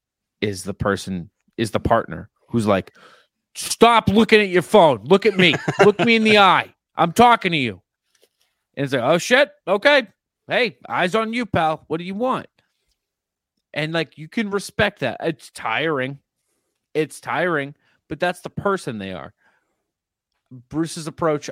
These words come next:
Speaker 1: I don't know. I don't know how long it's gonna, I don't know how long it's gonna be here, bro. <laughs> I
Speaker 2: I mean
Speaker 1: don't know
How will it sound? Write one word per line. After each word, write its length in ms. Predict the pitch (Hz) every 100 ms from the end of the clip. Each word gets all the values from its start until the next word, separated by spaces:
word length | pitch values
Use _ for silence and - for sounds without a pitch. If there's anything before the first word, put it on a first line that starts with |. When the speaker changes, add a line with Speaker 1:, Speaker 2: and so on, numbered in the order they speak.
| -
Speaker 1:
I 100 | 123
don't 300 | 123 147 147
know. 340 | 147 143 139 -
I 100 | 135
don't 140 | 143
know 60 | 143
how 140 | 135 139
long 320 | 135 135 127
it's 160 | 120
gonna, 360 | - 127 113 107 - _ _ _ _ _ _ _ _ _ _ _ _ _ -
I 80 | 127
don't 80 |
know 80 | 143
how 120 | 139
long 220 | 135 131 123
it's 120 | -
gonna 160 | 123
be 200 | 107 110
here, 200 | 104 107
bro. 220 | 90 95 104 - -
<laughs> 240 | - - -
I 720 | 262 - 202 185 151 196 -
Speaker 2:
I 60 | 160
mean 120 | 151
Speaker 1:
don't 140 | 185 190
know 260 | 190 180